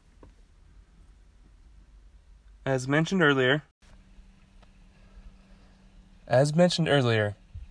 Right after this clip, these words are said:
we will have a guest from Backyard Babble named Christian. We'll be going over Thursday night's game and preview, uh, this Sunday's games and who we think will win. And we'll go over some of the games, what we think, and then also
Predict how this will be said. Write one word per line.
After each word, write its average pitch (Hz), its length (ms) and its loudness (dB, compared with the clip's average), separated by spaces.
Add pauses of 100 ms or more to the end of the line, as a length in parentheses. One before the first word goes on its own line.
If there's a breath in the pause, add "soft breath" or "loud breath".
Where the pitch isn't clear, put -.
(140)
we 123 80 -4
will 127 140 2
have 131 160 4
a 120 40 -8
guest 131 580 0 (840)
from 120 200 -6
Backyard 123 440 2
Babble 139 380 2 (200)
named 117 200 -4
Christian. 165 420 -2 (880 soft breath)
We'll 120 160 -4
be 117 140 -2
going 123 260 2
over 123 220 2
Thursday 139 340 0
night's 135 260 2
game 160 320 -2 (1000)
and 123 180 -2
preview, 127 540 2
uh, 110 300 4 (1080)
this 135 180 2
Sunday's 131 380 2
games 117 500 -2
and 113 200 -4
who 131 160 0
we 135 100 0
think 120 200 -6
will 120 120 0
win. 131 300 0 (520)
And 135 120 -2
we'll 151 80 -2
go 165 80 6
over 151 120 2
some 156 200 0
of 147 120 -4
the 147 60 -2
games, 143 540 0
what - 160 -4
we 143 100 0
think, 156 400 -2
and 120 180 0
then 120 120 2
also 120 500 0